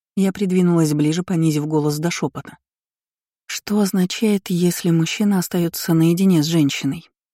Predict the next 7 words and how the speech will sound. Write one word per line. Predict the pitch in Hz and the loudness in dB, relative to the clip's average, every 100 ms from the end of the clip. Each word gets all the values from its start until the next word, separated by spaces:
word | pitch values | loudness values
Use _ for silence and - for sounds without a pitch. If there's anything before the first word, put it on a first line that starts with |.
| _ _ _ - | _ _ _ -4
Анита | 147 143 139 | 0 0 0
посмотрела | - - 151 - 160 160 | -8 -2 -2 0 0 2
на | 151 | 4
меня | 143 139 135 | 4 4 0
с | - | 0
нескрываемым | 165 156 - 147 139 135 143 | 0 0 0 0 0 2 2
удивлением. | 147 156 175 185 143 151 - | 2 2 0 0 0 -6 -18